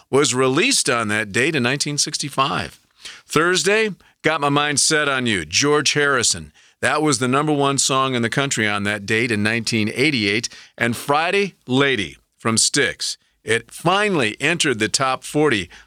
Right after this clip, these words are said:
on that date back in nineteen seventy-five. Not a bad song in the bunch, right? I mean,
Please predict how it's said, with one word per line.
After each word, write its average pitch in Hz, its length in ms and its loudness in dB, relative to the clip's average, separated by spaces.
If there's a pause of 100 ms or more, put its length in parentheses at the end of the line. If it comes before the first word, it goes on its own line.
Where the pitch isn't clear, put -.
on 107 180 -2
that 101 220 -2
date 110 260 -2
back 107 220 -2
in 104 80 -2
nineteen 110 420 -2
seventy-five. 98 1040 -2 (580)
Not 131 260 0
a 123 60 -2
bad 135 480 -2
song 135 480 0
in 120 100 -2
the 107 100 0
bunch, 107 420 -2
right? 101 420 -2 (520)
I 117 100 0
mean, 123 260 0